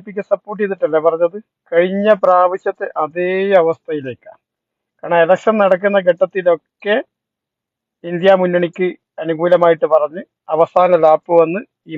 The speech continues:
മൂന്ന് ദിവസം മുമ്പ് ബി ജെ പിക്ക് മജോറിറ്റി പ്രഖ്യാപിക്കും. എന്നിട്ട് മുഴുവൻ കള്ളവോട്ടിലെ കൂടി അധികാരത്തിൽ വരും. ഇ വി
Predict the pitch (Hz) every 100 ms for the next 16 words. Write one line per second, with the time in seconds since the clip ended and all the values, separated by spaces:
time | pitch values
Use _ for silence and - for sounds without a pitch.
0 | 151 160 175 151 156 175 156 147 151 233
1 | _ 147 139 160 151 151 165 143 139 135
2 | 123 113 123 110 107 _ 170 185 180 165
3 | 165 180 180 160 151 170 160 147 151 139
4 | 160 262 _ _ _ _ - 156 151 147
5 | 131 127 135 160 196